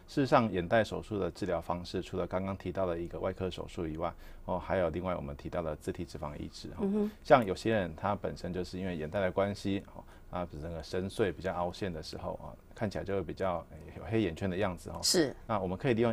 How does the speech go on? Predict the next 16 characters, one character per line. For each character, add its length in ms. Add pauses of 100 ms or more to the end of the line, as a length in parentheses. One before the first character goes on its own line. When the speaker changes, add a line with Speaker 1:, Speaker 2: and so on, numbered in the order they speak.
Speaker 1:
另 120
外 100
一 60
个 80
方 200
式， 140
就 80
是 140
自 160
体 100
脂 140
肪 200
移 120
植 180
哈。 140
Speaker 2:
是。 280